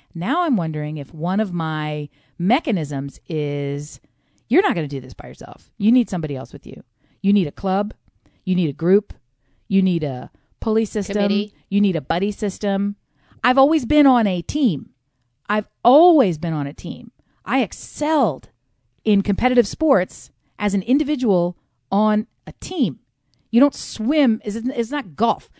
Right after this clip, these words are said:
Speaker 1: You're on a team as a swimmer. So I was competing in my own races, but it was always as part of a bigger collective. There's never been when I
Speaker 2: Right,
Speaker 1: was
Speaker 2: when
Speaker 1: doing
Speaker 2: you got out of
Speaker 1: music.
Speaker 2: that pool, it wasn't,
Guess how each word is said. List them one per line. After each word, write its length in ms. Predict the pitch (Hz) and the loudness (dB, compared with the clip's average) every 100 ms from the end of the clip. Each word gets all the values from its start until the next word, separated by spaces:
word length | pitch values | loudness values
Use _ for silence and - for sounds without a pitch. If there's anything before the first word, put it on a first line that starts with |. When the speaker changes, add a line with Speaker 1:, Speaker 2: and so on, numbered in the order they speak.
| _ | _
Speaker 1:
You're 160 | - 254 | -2 0
on 100 | 269 | 0
a 100 | 175 _ | -2 _
team 400 | - - 349 240 | -14 -6 2 2
as 100 | 180 | 2
a 60 | 165 | -4
swimmer. 400 | - 190 139 - _ _ _ | -4 -4 -4 -12 _ _ _
So 520 | - 208 196 185 180 - - | 0 4 4 4 0 -6 -6
I 220 | 190 262 | -2 0
was 280 | 311 262 185 - - | 0 0 -2 -8 -6
competing 480 | 220 220 220 196 | -4 -2 -2 -2
in 100 | 180 | -2
my 140 | 160 - | -6 -2
own 200 | 214 233 | 2 2
races, 440 | 208 233 202 143 147 | 2 -2 -2 -6 -6
but 160 | 202 | -6
it 80 | 190 | -4
was 120 | 208 | -2
always 240 | 330 494 196 | 0 0 0
as 60 | |
part 220 | - 190 | -2 -2
of 80 | 175 | -2
a 60 | 151 | -6
bigger 460 | 165 190 - - - | -8 -8 -10 -14 -16
collective. 480 | - 160 156 - - - - - | -12 -10 -10 -14 -20 -20 -20 -12
There's 180 | 233 | -8
never 520 | 285 359 392 381 311 277 | -6 -4 0 2 4 4
been 440 | 233 190 139 - _ _ | 4 2 -2 -10 _ _
when 160 | - 202 | -4 -2
I 140 | 214 | 0
Speaker 2:
Right, 140 | 226 208 | 2 4
Speaker 1:
was 80 | 208 | 4
Speaker 2:
when 60 | |
Speaker 1:
doing 180 | 294 294 | 6 6
Speaker 2:
you 80 | 233 | 8
got 20 | |
out 60 | - | 8
of 160 | 220 | 8
Speaker 1:
music. 80 | 214 | 6
Speaker 2:
that 140 | 202 - | 2 2
pool, 520 | 240 208 170 160 180 _ | 2 2 2 -2 -8 _
it 140 | 202 190 | -6 -2
wasn't, 360 | 202 202 185 | -2 -2 -6